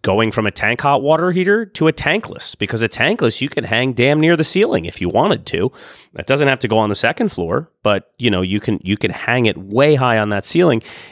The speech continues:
and you can, to my cousin's point, you can, uh, rebuild your home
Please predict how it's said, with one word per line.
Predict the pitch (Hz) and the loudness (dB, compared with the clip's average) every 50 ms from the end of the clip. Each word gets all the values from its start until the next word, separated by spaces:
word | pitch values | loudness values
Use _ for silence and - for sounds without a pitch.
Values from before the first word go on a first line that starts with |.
| - _ | -8 _
and | - 113 113 110 107 107 107 | 0 0 2 2 0 0 0
you | 107 113 120 | 2 0 0
can, | 113 - 127 113 110 110 104 - _ _ _ _ _ _ _ _ _ _ | 0 2 0 0 0 0 -4 -8 _ _ _ _ _ _ _ _ _ _
to | - 117 | -2 0
my | 107 104 | 2 2
cousin's | 101 - 131 139 147 143 127 - | 2 2 2 2 2 0 -2 -2
point, | - - 104 104 95 - | -2 0 0 2 0 0
you | 101 107 117 117 | 0 0 0 0
can, | - - 104 92 95 95 92 95 92 - _ _ _ _ _ _ _ _ _ _ _ _ _ _ _ _ - | 0 0 0 2 2 0 0 -2 -6 -10 _ _ _ _ _ _ _ _ _ _ _ _ _ _ _ _ 0
uh, | 98 98 92 87 87 90 85 - | 0 2 2 0 -2 -4 -6 -8
rebuild | 98 104 104 127 170 175 143 143 147 139 127 127 113 | -8 -4 -2 0 0 0 2 2 2 4 2 2 2
your | 104 110 110 110 107 | 2 2 4 4 2
home | - - 117 107 104 98 98 98 98 98 98 | 2 0 0 0 2 2 0 0 -2 -6 -10